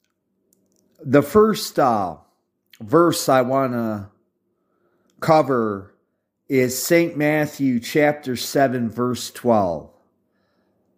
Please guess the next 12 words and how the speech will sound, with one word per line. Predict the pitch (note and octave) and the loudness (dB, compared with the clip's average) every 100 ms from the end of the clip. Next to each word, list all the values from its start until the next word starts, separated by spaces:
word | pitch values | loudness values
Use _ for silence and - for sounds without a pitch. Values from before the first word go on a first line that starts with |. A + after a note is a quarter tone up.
| _ _ _ | _ _ _
"All | - E3 G3+ | 4 6 6
things, | - G3+ F#3 - | 2 0 0 -6
therefore, | F#3 F3+ E3+ F#3 F3 B2 A2+ C3+ - - | -4 -2 -4 -4 -2 0 -2 -8 -12 -4
whatsoever | C3 C#3 - D#3 D3+ C3 C3+ C3 C3+ _ _ A2+ | -2 -2 0 2 2 2 0 -2 -6 _ _ -6
you | A#2+ D3 | 0 2
would | D3 C3+ A2+ G#2+ _ _ _ _ _ | 4 2 0 -14 _ _ _ _ _
that | G#2+ B2 A#2+ | 0 0 0
men | B2 C3+ C#3+ D3 | 0 0 0 -2
should | - - A#2+ | -6 -4 -2
do | B2+ C#3+ | 2 0
to | C#3+ C3+ | 0 -4
you, | A#2+ C3+ A2+ F#2+ G2 | -2 0 0 -2 -8